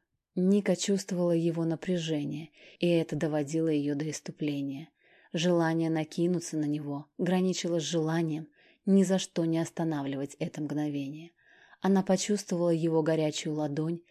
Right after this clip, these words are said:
пытающуюся добраться к недоступному. Железная молния вжикнула, открывая доступ к сокровенному,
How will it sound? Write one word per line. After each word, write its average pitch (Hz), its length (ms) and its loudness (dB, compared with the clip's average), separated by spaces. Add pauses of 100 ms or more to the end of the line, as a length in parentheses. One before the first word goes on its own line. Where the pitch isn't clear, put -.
(260)
пытающуюся 165 920 0
добраться 147 520 -2
к - 100 -10
недоступному. 151 920 -8 (360)
Железная 165 600 2
молния 160 460 2
вжикнула, 151 720 -6 (200)
открывая 156 580 -2
доступ 147 500 -4
к - 60 -12
сокровенному, 143 840 -4